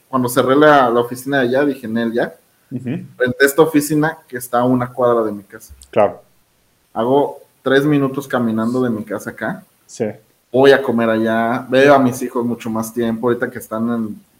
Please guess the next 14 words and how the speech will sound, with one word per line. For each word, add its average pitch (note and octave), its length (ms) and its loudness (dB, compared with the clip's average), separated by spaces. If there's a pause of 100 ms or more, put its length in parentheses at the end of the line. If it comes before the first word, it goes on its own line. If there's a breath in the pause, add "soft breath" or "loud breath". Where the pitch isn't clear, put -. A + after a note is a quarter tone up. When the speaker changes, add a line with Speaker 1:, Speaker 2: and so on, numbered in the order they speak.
Speaker 1:
de G2 400 -8
cuatro A2+ 380 -2
y A2 100 0
tres A2+ 340 -6
a-, C3 380 2
de, A#2 120 -2
y A2+ 180 -2
dos A#2 240 -2
años, C#3 340 -2
ahorita A2 220 -6
ya A2+ 200 0
cinco B2+ 300 -6
y B2+ 80 -6
tres. C#3+ 320 -4